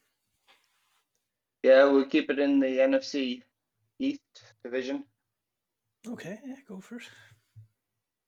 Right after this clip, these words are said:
Speaker 1: Philadelphia Eagles losing to the Seattle Seahawks.
Speaker 2: I feel like we saw this coming.
Speaker 1: We did, but yeah, it's still like, how are they fucking up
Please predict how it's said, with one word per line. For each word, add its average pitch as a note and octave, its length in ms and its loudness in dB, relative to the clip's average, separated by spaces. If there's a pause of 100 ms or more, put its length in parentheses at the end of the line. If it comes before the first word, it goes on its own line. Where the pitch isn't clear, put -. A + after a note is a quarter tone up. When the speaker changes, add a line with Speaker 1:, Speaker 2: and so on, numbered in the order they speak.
(1080)
Speaker 1:
Philadelphia B2 520 0
Eagles A#2 360 -4
losing A#2+ 540 -6
to B2 160 -12
the G#2+ 240 -8 (640)
Seattle A#2+ 280 -2
Seahawks. A2 600 -4 (640)
Speaker 2:
I - 40 -20 (120)
feel C#4 340 -8
like A#3+ 240 -6
we G#3 100 -10
saw F#3+ 500 -6
this E3+ 360 -12
coming. C3+ 480 -16 (880)
Speaker 1:
We C3 80 -6
did, A#3 400 4
but C3 220 0
yeah, G3+ 160 6
it's C#3+ 200 -2
still G3+ 300 2
like, D3 400 6 (960)
how D#3+ 140 -2
are E3+ 60 2
they D3 140 2
fucking C3+ 420 0
up A#2+ 180 0